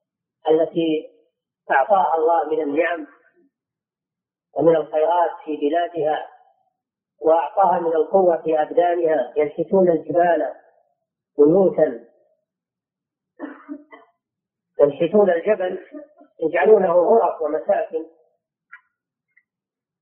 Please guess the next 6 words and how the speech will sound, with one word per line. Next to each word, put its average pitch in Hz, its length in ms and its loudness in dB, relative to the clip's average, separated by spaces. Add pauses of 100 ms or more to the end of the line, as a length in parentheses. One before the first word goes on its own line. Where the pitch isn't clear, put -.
(340)
من 151 160 4
شدة 185 380 2 (800)
قوتهم 165 680 0 (720)
ومهارتهم، 165 880 0 (3750)
ويزرعون 214 720 2
الأرض، 190 340 -2